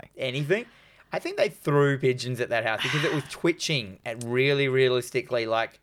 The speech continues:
Speaker 2: Yeah, and the way that the guy grabbed the pigeon by the neck as well.
Speaker 1: Oh, yeah, but that's
Speaker 2: There
Speaker 1: just
Speaker 2: was that
Speaker 1: picking up a
Speaker 2: scene.
Speaker 1: pigeon.
Speaker 2: I, I, mm,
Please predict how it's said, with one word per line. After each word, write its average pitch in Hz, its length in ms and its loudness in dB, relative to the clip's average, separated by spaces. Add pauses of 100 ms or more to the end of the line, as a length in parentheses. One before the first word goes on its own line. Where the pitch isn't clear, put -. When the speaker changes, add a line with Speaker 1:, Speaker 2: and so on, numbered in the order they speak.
Speaker 2:
Yeah, 208 180 -4 (260)
and 233 180 0
the 240 80 2
way 233 220 2
that 220 200 -6
the 226 80 -4
guy 196 320 0 (260)
grabbed - 320 -2
the 196 80 -8
pigeon 202 280 -6
by 180 140 -2
the 170 80 -10
neck 185 260 -6
as 185 120 -10
well. 196 280 0 (640)
Speaker 1:
Oh, 190 120 6
yeah, 277 120 2
but 381 60 0
that's 508 140 0
Speaker 2:
There 208 100 2
Speaker 1:
just 202 40 2
Speaker 2:
was - 100 0
that 208 100 2
Speaker 1:
picking 107 160 -2
up - 60 0
a - 40 0
Speaker 2:
scene. 269 280 2
Speaker 1:
pigeon. 135 380 -4 (300)
Speaker 2:
I, 208 260 2 (400)
I, 214 260 -2 (160)
mm, 196 520 -2